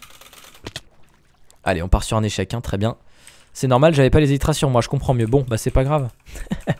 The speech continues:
C'est pas grave, c'est pas grave. Les Elytras, on fait juste attention. Ah oui, bah j'ai Mending. J'ai Mending, c'est vrai, donc, euh... donc y a pas de problème.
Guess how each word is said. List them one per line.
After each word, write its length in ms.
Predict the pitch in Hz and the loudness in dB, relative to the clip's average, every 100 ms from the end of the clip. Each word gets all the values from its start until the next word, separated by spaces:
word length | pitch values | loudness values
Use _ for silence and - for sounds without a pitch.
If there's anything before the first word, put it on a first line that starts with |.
| - - - - - - | -10 -20 -20 -20 -20 -8
C'est 160 | - 135 | 0 4
pas 160 | 147 | 6
grave, 120 | 147 | 4
c'est 120 | 139 139 | 0 0
pas 100 | 135 | 2
grave. 120 | 127 | 2
Les 140 | 131 | 0
Elytras, 220 | 147 - | 0 0
on 40 | 180 | -2
fait 120 | 156 | -2
juste 120 | 151 | -2
attention. 460 | 151 156 - 180 220 - | -2 -2 -2 -4 -4 2
Ah 60 | |
oui, 100 | 160 | 4
bah 100 | 151 | 6
j'ai 120 | 120 123 | 4 4
Mending. 460 | 135 135 147 95 - | 2 0 -2 -4 -6
J'ai 120 | 101 | -2
Mending, 320 | 104 110 113 104 | 0 0 -2 -2
c'est 140 | 98 | -2
vrai, 140 | 98 | -2
donc, 200 | 95 92 | -2 -4
euh... 180 | 90 85 90 - - - - - - - - - | -4 -4 -6 -10 -20 -20 -20 -20 -20 -20 -12 -6
donc 160 | 104 | -2
y 40 | 110 | 0
a 40 | |
pas 160 | - 117 | 2 2
de 60 | |
problème. 520 | - 117 117 123 127 | 2 4 6 6 6